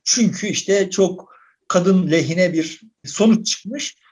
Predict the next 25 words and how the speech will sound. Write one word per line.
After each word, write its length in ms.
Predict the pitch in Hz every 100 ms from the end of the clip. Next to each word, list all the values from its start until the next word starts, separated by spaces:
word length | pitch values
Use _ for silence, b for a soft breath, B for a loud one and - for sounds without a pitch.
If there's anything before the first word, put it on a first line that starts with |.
| _
Yani 200 | 180 175
neden 240 | 170 185 226
şaşırmış 500 | 220 139 208 269 262
onu 120 | 247
anlamadım. 440 | 262 247 226 151 143
<laughs> 40 | 165
Yani 420 | 170 151 139 135 B B _
bana 220 | 196 196
sorsaydı 540 | 196 196 160 147 170 226
ben 180 | 233 220
de 60 |
söylerdim. 480 | - 208 185 151 147
Türkiye'de 580 | 190 151 - 131 139 202 202 _ -
böyle 340 | 185 143 139
bir 140 | 151 147
kadın 460 | 180 180 151 135 - _ _
lider 340 | 131 117 202 196
beklenir, 720 | 202 196 - 202 160 - -
istenir. 720 | 202 - - 160 156 - _ _ _
Türkiye 400 | 208 180 220 202
toplumu 640 | 196 196 208 196 185 180 -
hakkında 720 | - 202 - 170 196 294 -
ahmakça 640 | 175 208 277 - - 226
bir 80 | 214
takım 340 | 196 190 262